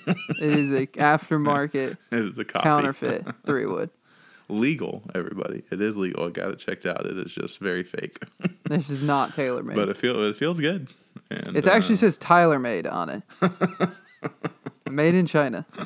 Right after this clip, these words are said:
Speaker 1: It's so funny because you got that while we were playing, right? Somebody gave that
Speaker 2: Yeah.
Speaker 1: to you, and
Speaker 2: Uh-huh.
Speaker 1: you hit it, and it was just phenomenal. Like, I
Speaker 2: Yeah,
Speaker 1: mean,
Speaker 2: it, it felt so good, and I was like, "Yeah, I'll, I'll take it." And, uh,
Speaker 1: sometimes that's just how it works. Like, if you try out different clubs,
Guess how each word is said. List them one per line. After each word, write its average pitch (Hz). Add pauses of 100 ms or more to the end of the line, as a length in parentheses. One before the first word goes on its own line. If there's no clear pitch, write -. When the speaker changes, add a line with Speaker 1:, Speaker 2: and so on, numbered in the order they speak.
(1200)
Speaker 1:
It's 170
so 285
funny 202
because 147 (560)
you 170
got 175
that 143
while 143
we 151
were 113
playing, 131
right? 110
Somebody 147
gave 131
that 156
Speaker 2:
Yeah. 135
Speaker 1:
to 170
you, 180 (260)
and 104
Speaker 2:
Uh-huh. 151
Speaker 1:
you 143
hit 151
it, 170
and 156
it 151
was 143
just 147
phenomenal. 147 (100)
Like, -
I 151
Speaker 2:
Yeah, 151
Speaker 1:
mean, 147
Speaker 2:
it, -
it -
felt -
so 92
good, 92
and 92
I 85
was 85
like, 87
"Yeah, 90
I'll, 90 (160)
I'll 90
take 139
it." - (440)
And, 107
uh, 104
Speaker 1:
sometimes 320
that's 302
just 269
how 233
it 160
works. 170
Like, 147
if 143
you 156
try 160
out 180
different 165
clubs, 151